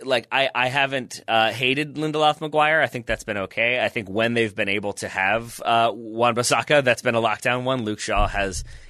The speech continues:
increased his performance. I wouldn't mind, as a result, seeing s-, some strengthening in the midfield. And then I have no idea what to expect from Paul Pogba.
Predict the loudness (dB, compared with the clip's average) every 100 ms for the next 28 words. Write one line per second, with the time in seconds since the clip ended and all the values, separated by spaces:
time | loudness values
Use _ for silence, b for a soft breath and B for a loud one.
0 | -6 -2 -2 2 0 0 -8 -6 -4 -4
1 | -6 -2 0 0 0 -2 0 2 2 0
2 | -4 B B -2 -2 0 -2 -2 -2 -4
3 | -2 0 0 -2 -8 -12 -10 -10 -8 -6
4 | -6 -6 -6 -4 -4 -2 0 0 2 2
5 | 2 2 2 2 0 2 4 4 2 -2
6 | -2 -4 -6 -6 -8 -6 -4 -2 -4 -2
7 | -4